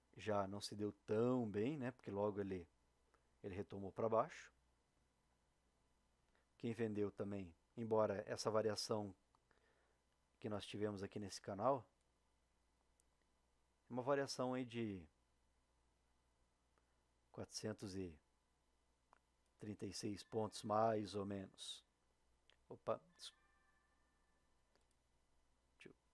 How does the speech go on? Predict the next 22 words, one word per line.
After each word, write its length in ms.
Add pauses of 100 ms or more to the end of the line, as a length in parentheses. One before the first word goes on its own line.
(220)
tirar 280
o 80
volume 420
aqui. 260 (4000)
É, 680 (840)
ou 160
seja, 420 (2000)
mesmo 380
assim, 580
teria, 400
né, 200
dado 280
pra 220
ganhar 220
um 60
pouquinho 460
aqui, 280
né, 280
nessa 400 (440)
subida 360
e 40
descida. 580